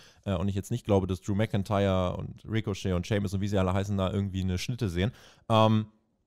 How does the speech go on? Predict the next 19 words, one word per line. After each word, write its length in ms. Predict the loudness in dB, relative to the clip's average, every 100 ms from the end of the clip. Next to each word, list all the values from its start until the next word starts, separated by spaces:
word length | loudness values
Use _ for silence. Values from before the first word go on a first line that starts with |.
| -18
deswegen, 540 | 2 4 6 6 6
es 160 | 4 2
gibt 160 | 0
schon 180 | 4 4
viele 260 | 4 2 2
Gründe, 280 | 2 2 4
warum 220 | 4 4
ich 180 | 2 2
erstmal 320 | 0 2 -2
excited 480 | 0 2 2 2 2
bin. 200 | 2 2 -6 _
Ich 180 | -2 -2
sehe 380 | 2 6 6 8
auch 240 | 8 8
ein 100 | 4
Risiko 480 | 0 2 2 2 2
im 140 | 4 6
Long 360 | 6 4 0
Run, 500 | -2 4 4 4 0